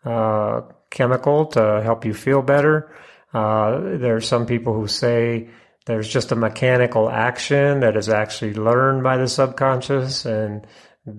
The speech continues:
just having that cigarette in your hand and the motion is actually something that's kinda learned, and the subconscious needs that and wants to do that all the time. So the second part of this is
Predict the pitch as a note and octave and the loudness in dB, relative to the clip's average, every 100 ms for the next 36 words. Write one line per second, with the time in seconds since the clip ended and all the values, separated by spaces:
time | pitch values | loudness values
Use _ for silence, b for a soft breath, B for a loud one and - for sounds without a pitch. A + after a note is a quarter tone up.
0 | G#2 G2+ A#2 - A#2+ B2 A#2+ A#2+ A#2 A#2 | -12 -6 -4 -4 -2 0 0 0 0 0
1 | B2+ A#2+ A#2+ A2+ G#2+ G#2 A2 C3+ C3+ B2+ | 0 2 2 0 -4 -4 -2 0 2 2
2 | B2 A#2+ G#2 G2 G#2+ B2 B2 - C3+ C3 | 0 0 -4 -4 2 2 2 0 0 0
3 | C3 A2 G#2 A2 A2 - A2+ - A#2 B2 | 0 -2 0 0 -2 -4 -4 -2 -2 -2
4 | A#2+ A2+ A2 - A#2+ A#2 G#2+ A2+ A#2+ B2 | -2 -2 -4 -2 -2 0 2 2 4 2
5 | B2 A2 G#2 - A2 A2+ A#2 A2+ A2+ G#2 | 0 -2 -4 -2 -4 0 -2 -2 -4 -4
6 | A2 A#2 B2 A#2+ B2+ B2+ C#3 E3 A#2+ A2+ | -2 -2 -4 -2 0 0 -2 -4 -4 -4
7 | - G#2+ G#2 B2 B2+ B2 B2 B2+ B2+ A#2+ | -6 -6 -4 0 0 2 0 0 0 0
8 | C3 C3 _ _ b b b b b _ | -2 -6 _ _ b b b b b _
9 | - D3+ D3 - A#3+ B3 G#3+ D3+ B2+ A#2 | -10 -6 -2 0 -2 -2 -4 0 0 0
10 | G#2+ A2+ A2+ B2 A#2 A#2 A2+ - - | 0 -2 -2 -4 -2 0 0 -2 -4